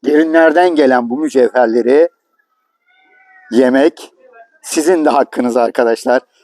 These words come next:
Kesinlikle yiyin diyorum. Denemediyseniz bu eşsiz lezzeti deneyin. Mercanlar görüyorsunuz. Görüntüsüyle de gerçekten muhteşem balıklarımız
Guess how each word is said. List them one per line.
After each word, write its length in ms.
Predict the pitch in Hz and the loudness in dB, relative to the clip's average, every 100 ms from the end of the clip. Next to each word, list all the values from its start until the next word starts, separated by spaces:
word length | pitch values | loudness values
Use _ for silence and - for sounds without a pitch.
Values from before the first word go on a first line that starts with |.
| _ | _
Kesinlikle 1200 | - 147 - 156 151 160 160 - 143 135 151 175 175 _ _ _ _ _ _ _ | -2 -2 0 -4 -2 0 -2 0 2 4 4 2 -2 _ _ _ _ _ _ _
yiyin 400 | 113 143 170 160 | -2 0 2 2
diyorum. 400 | 143 139 123 104 _ _ _ _ _ _ _ _ _ _ _ - | 2 4 2 -2 _ _ _ _ _ _ _ _ _ _ _ -2
Denemediyseniz 840 | 127 151 165 139 131 143 151 185 | 0 2 2 2 0 0 0 -2
bu 240 | 117 110 110 | -4 -6 -6
eşsiz 440 | 110 - 175 143 | -10 -6 -4 0
lezzeti 640 | 131 117 123 - 160 202 - _ _ _ | 0 0 -2 0 0 0 -2 _ _ _
deneyin. 520 | - 151 160 156 117 90 _ _ _ _ _ _ - | 0 2 4 2 0 -6 _ _ _ _ _ _ -8
Mercanlar 920 | 120 139 135 143 147 139 160 170 - _ _ _ _ | -2 0 0 0 0 2 0 0 -6 _ _ _ _
görüyorsunuz. 760 | 156 156 139 123 135 120 - - _ _ _ - | 2 4 2 0 -4 -6 -8 -18 _ _ _ -2
Görüntüsüyle 720 | 143 143 139 151 - 151 123 | 2 2 0 -4 0 2 4
de 180 | 117 135 | 4 0
gerçekten 680 | 135 123 110 - 113 139 123 | 2 0 0 0 -2 0 -2
muhteşem 680 | 120 120 - - 170 147 | -4 -6 -6 -2 -2 -2
balıklarımız 840 | 117 117 113 120 113 127 131 - | 0 -2 -2 -2 -2 -4 -8 -14